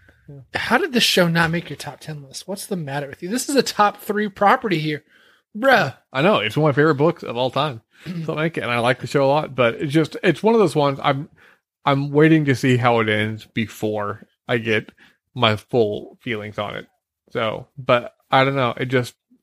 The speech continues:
Speaker 2: it couldn't beat out the other shows on my list.
Speaker 1: Wow.
Speaker 2: Yeah.
Speaker 1: All right. So does that mean we're moving to the top two of the year?
Speaker 2: Yeah. Top two.
Speaker 1: Oh, wow.
Speaker 2: Yeah.
Speaker 1: Okay. So <clears throat> can I, can I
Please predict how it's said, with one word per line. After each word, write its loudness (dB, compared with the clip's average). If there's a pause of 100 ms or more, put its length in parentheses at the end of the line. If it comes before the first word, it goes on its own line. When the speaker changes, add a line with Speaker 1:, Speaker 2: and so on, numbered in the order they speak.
(300)
Speaker 2:
it -16
couldn't 0
beat 0
out 2
the -6
other -2
shows -2
on -8
my -8
list. -8 (440)
Speaker 1:
Wow. -8
Speaker 2:
Yeah. -12 (880)
Speaker 1:
All 4
right. 4
So -2
does -2
that 4
mean 2
we're 0
moving 2
to -2
the -2
top -2
two 0
of -2
the -8
year? -2
Speaker 2:
Yeah. -4 (360)
Top 0
two. -2 (360)
Speaker 1:
Oh, 2
wow. 0
Speaker 2:
Yeah. 4
Speaker 1:
Okay. -4 (300)
So 2 (100)
<clears throat> -20
can 0 (100)
I, 4
can -8
I 0